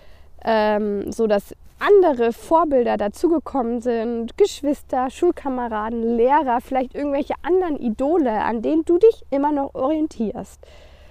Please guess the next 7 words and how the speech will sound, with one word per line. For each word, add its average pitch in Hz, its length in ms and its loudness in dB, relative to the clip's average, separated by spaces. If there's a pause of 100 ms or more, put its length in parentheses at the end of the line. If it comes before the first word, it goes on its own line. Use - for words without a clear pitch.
(680)
Und 294 220 6
es - 160 -2
hat, 294 260 2 (1600)
hat 269 180 -2
positive 370 800 4
und 339 160 -4
negative 220 840 -2